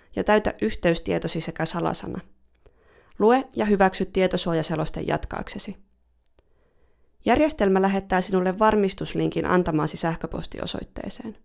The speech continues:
Kun olet vahvistanut sähköpostiosoitteesi, voit kirjautua verkkopalveluun. Sähköpostiosoite toimii käyttäjätunnuksenasi.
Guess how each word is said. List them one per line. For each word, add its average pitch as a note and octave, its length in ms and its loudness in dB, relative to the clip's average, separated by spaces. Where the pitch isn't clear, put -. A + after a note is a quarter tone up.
Kun C4+ 180 6
olet G#3+ 240 4
vahvistanut A#3 560 2
sähköpostiosoitteesi, G#3+ 1300 -2
voit A#3+ 180 6
kirjautua F3 600 2
verkkopalveluun. - 840 -4
Sähköpostiosoite G3+ 960 0
toimii E3 400 0
käyttäjätunnuksenasi. - 1300 -4